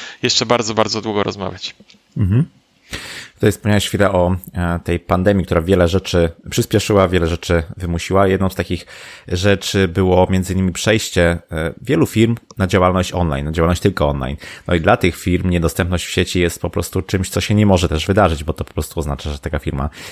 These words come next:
Speaker 2: realnie, e, nie działa. E, czy w tych rozwiązaniach chmurowych, które, które znasz, mamy jakieś konkretne mechanizmy, które pozwalają nam na zwiększenie albo wręcz zagwarantowanie być może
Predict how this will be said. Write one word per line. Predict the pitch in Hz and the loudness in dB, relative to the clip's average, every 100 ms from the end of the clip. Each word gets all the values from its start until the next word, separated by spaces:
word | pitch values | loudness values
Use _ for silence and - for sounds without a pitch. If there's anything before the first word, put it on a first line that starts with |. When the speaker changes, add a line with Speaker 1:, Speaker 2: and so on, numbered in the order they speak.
| - | -4
Speaker 2:
realnie, | 90 80 71 73 76 - - | 0 2 2 0 -2 -4 -12
e, | 92 80 78 | -2 0 2
nie | 85 | 2
działa. | 87 82 67 - - | 2 2 2 -8 -14
E, | - 87 | 0 0
czy | 87 - 107 110 107 - | 0 0 4 6 4 0
w | - _ _ - | -20 _ _ -4
tych | 113 110 | 0 2
rozwiązaniach | 107 113 113 139 - | 2 2 0 0 0
chmurowych, | 117 104 78 73 - | 2 4 4 0 -2
które, | - 80 76 | -2 0 0
które | 71 82 82 | -2 -4 -4
znasz, | - 85 71 - 87 | -2 -2 -2 -4 -6
mamy | 82 92 95 95 95 95 95 _ | 0 0 2 4 4 2 0 _
jakieś | - 98 | -6 -6
konkretne | - 98 123 - | -6 -6 -2 0
mechanizmy, | 107 95 107 - | 2 2 0 0
które | 95 98 | -2 -2
pozwalają | - 90 87 92 98 90 | -2 0 2 4 4 2
nam | 87 87 87 | 2 0 2
na | 85 82 82 - - - | 2 2 0 -6 -20 -16
zwiększenie | - - 85 - 101 104 101 | -12 -2 -2 0 2 2 4
albo | 80 71 73 | 2 2 -4
wręcz | - 78 - | -2 -4 -2
zagwarantowanie | 76 76 87 90 98 104 113 95 | -4 0 0 2 2 2 2 0
być | 95 | 0
może | 92 90 | 0 2